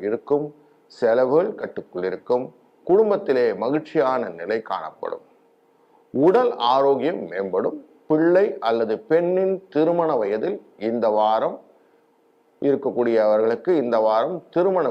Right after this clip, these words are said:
விஷயத்திலே ஈடுபட வேண்டாம். வாரத்தின் பிற்பகுதியிலே கணவன் மனைவிக்கிடையே சிறிய கருத்து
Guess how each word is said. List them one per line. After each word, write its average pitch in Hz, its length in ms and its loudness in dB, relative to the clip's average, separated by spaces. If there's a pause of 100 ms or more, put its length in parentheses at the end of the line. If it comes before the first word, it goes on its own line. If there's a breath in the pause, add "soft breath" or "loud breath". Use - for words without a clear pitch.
விஷயத்திலே 120 540 -2 (400)
ஈடுபட 110 280 0 (160)
வேண்டாம். 80 380 -10 (1200)
வாரத்தின் 185 760 2
பிற்பகுதியிலே 143 600 0 (360)
கணவன் 165 520 0
மனைவிக்கிடையே 120 680 -2 (240)
சிறிய 156 480 0 (160)
கருத்து 143 360 0